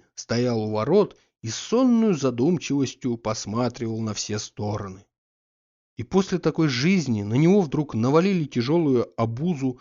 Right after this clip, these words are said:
выносить на плечах службу целого дома. Он и служи барину, и мети, и чисть, он и на побегушках.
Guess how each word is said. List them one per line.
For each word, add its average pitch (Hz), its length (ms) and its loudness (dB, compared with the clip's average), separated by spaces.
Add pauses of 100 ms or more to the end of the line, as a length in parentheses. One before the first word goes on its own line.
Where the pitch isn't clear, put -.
(160)
выносить 120 460 0
на 127 80 -4
плечах 123 400 -2
службу 139 400 -4
целого 147 460 -4
дома. 123 440 -2 (840)
Он 143 160 0
и 160 60 2
служи 139 520 2
барину, 101 520 -2
и 139 160 0
мети, 151 500 0
и 135 240 -6
чисть, - 680 -4 (220)
он 151 180 4
и 147 40 8
на 151 140 6
побегушках. 131 880 -2